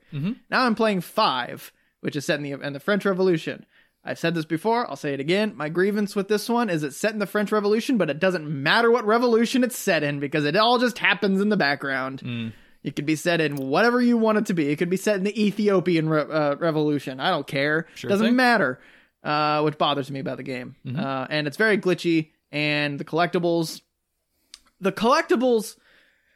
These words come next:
Speaker 2: are required for a hundred percent synchron-, like, hundred percent completion of the game, which
Speaker 1: Right.
Speaker 2: I like completing the games. Like, I like getting all of the stuff that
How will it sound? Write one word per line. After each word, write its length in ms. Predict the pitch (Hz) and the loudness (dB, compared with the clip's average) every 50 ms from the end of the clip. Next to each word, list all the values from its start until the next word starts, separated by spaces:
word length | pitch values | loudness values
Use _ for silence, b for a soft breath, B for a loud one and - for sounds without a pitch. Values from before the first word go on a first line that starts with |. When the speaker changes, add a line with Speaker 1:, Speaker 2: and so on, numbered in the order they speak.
| b b b b b _ _ _ | b b b b b _ _ _
Speaker 2:
are 140 | 180 190 196 | 0 2 2
required 520 | 202 196 - - 196 202 208 214 208 185 175 | 2 0 0 0 2 4 4 4 2 2 2
for 120 | 202 190 | 0 0
a 40 | 156 | 2
hundred 220 | 175 175 175 170 | 2 0 0 2
percent 300 | 185 175 156 185 175 151 | 0 0 0 0 -2 -2
synchron-, 340 | - 175 165 147 165 156 - | -2 -2 -2 0 0 -2 -2
like, 160 | 143 151 - | -2 -4 -4
hundred 320 | - 147 185 196 196 196 175 | -2 0 0 2 2 2 0
percent 380 | 160 - 185 165 151 - - | 0 0 0 0 -2 -4 -4
completion 480 | - 165 156 - 165 156 - - 156 143 | -4 -2 0 2 0 0 0 -2 -4 -4
of 80 | 139 | -4
the 60 | 135 135 | -6 -6
game, 260 | 139 131 120 123 123 | -6 -8 -8 -10 -10
which 140 | 135 - 127 | -6 -2 -2
Speaker 1:
Right. 140 | 117 104 | 0 0
Speaker 2:
I 200 | 147 160 170 180 | 2 2 2 2
like 240 | 175 160 160 156 - | 2 2 0 0 -2
completing 460 | 180 180 - - 156 147 143 139 143 | -4 -4 -2 -2 -2 -2 -2 -2 -4
the 80 | 139 131 | -4 -4
games. 420 | - 160 151 139 151 131 - - | -4 -4 -4 -4 -6 -10 -14 -14
Like, 180 | 139 135 - - | -16 -16 -16 -14
I 80 | 139 135 | -14 -12
like 200 | 131 131 127 - | -12 -10 -4 -2
getting 200 | 147 151 156 147 - _ _ | -2 -2 -2 -4 -8 _ _
all 280 | - 151 147 147 147 147 | -4 0 2 2 2 2
of 100 | 135 139 | 0 -2
the 60 | 139 | -6
stuff 400 | - - - 190 143 127 - - | -6 -2 0 0 0 -2 -4 -4
that 160 | 147 143 - | -4 -6 -6